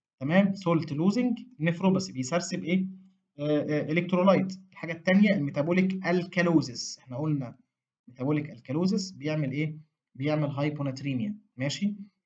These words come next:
الاوزموتيك دايوريسيس هو نازل ومعاه ايه؟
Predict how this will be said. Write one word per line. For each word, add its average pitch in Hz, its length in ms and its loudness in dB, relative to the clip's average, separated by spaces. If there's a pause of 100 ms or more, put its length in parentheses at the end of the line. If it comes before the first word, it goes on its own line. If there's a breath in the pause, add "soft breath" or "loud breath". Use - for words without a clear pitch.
الاوزموتيك 131 440 -2
دايوريسيس 151 720 -2 (140)
هو 110 180 -6
نازل 156 640 0 (520)
ومعاه 120 320 -4
ايه؟ 151 320 -2